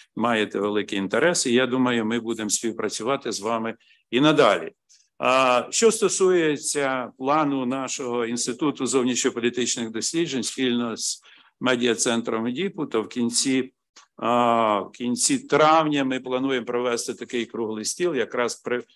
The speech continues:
а, присвячений тим викликам, про які говорили, е, наші спікери. Так що в кінці травня я також запрошую вас в цю аудиторію. Ну, а зараз по завершенню у нас традиційно, е,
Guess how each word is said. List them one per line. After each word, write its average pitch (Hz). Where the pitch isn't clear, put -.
а, 120
присвячений 135
тим 120
викликам, 147
про 113
які 123
говорили, 117
е, 107
наші 110
спікери. 95
Так 113
що 110
в 95
кінці 104
травня 165
я 104
також 104
запрошую 117
вас 107
в -
цю 113
аудиторію. 101
Ну, 247
а 165
зараз 214
по 156
завершенню 160
у -
нас 160
традиційно, 143
е, 107